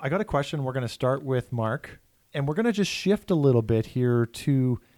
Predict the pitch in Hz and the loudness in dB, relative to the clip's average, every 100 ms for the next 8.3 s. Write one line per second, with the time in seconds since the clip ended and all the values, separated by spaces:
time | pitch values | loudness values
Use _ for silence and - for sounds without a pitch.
0 | _ _ - - 190 208 196 151 143 151 | _ _ -16 -8 -6 -4 -2 -2 -2 0
1 | 151 131 131 - 131 - 107 101 - 110 | 0 2 0 0 -6 -4 -6 -6 -6 -4
2 | 123 120 117 117 107 151 180 170 135 113 | -2 -2 0 0 2 0 0 -2 -2 -2
3 | 110 107 107 110 104 - 117 104 - 98 | -2 -2 -4 -6 -6 -8 -6 -6 -4 -4
4 | 139 - _ - 220 - 160 175 - 143 | -4 -8 _ -4 -2 -2 -4 -4 0 -2
5 | - 123 110 117 117 - 120 113 98 131 | -2 -8 -2 -2 -2 -2 -4 -4 -2 -2
6 | 156 113 113 120 _ _ _ - 135 139 | -2 -2 -4 -6 _ _ _ -6 -2 0
7 | 127 139 - 117 117 117 120 117 123 131 | 0 -2 -2 -4 -4 -4 -4 -2 -2 -2
8 | 123 147 - | -2 -4 -6